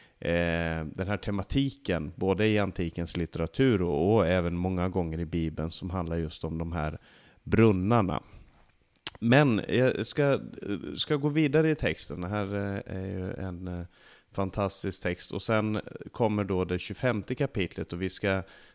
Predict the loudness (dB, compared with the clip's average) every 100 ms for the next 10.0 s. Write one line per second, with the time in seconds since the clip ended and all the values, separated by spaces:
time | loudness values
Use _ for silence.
0 | _ -2 2 2 2 0 -2 -2 -4 -4
1 | -6 -2 2 2 2 0 0 0 -2 -10
2 | -8 -10 -10 -10 -10 -6 -4 -4 -6 -4
3 | -2 0 -2 -2 -4 -4 0 0 -2 -4
4 | -4 -6 -10 -20 -12 -4 2 2 0 -2
5 | -4 -4 -4 -2 0 -2 -2 -4 -6 -10
6 | _ -2 0 2 -2 -4 -4 -4 -4 -4
7 | -4 -6 -8 -8 -10 -10 -10 -6 -6 -4
8 | -4 -4 -4 -4 -4 -4 -4 -6 -2 2
9 | 2 0 -6 -18 -20 _ -2 0 0 -2